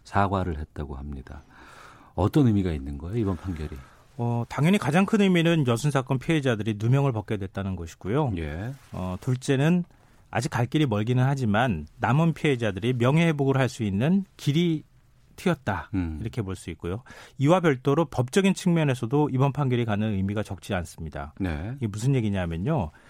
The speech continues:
Speaker 2: 제주 사삼 사건 재심 사건도 있었거든요.
Speaker 1: 네.
Speaker 2: 그것도 재판이 있었습니다.
Speaker 1: 음.
Speaker 2: 그런데 기록이 없어서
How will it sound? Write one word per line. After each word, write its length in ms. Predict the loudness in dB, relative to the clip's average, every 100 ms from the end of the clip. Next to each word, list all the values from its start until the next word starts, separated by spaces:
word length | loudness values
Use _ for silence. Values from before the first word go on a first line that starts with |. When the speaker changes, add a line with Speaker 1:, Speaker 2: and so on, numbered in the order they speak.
| -20
Speaker 2:
제주 300 | -2 0 0
사삼 400 | 0 0 4 4
사건 420 | 2 -2 0 0 2
재심 340 | 0 2 2
사건도 680 | 0 -4 -4 -2 0 0 -2
있었거든요. 680 | -4 -6 -6 -6 -4 -4 -4
Speaker 1:
네. 160 | -4 -2
Speaker 2:
그것도 240 | -2 -2
재판이 360 | -4 -2 -2 -2
있었습니다. 560 | -4 -8 -6 -6 -4 -2
Speaker 1:
음. 340 | -2 -4 -10 -4
Speaker 2:
그런데 220 | -2 -2
기록이 520 | 0 2 4 4 2
없어서 680 | 0 0 -4 -2 0 0